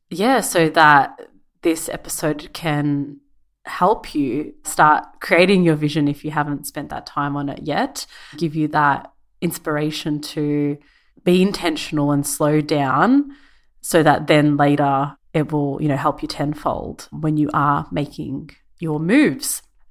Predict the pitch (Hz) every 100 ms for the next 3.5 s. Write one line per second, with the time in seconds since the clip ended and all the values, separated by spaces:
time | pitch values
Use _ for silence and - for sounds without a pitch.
0 | - 180 175 175 139 139 170 208 - -
1 | - - - 170 185 160 170 160 - 156
2 | 139 131 120 - _ _ - - 175 -
3 | 196 214 240 -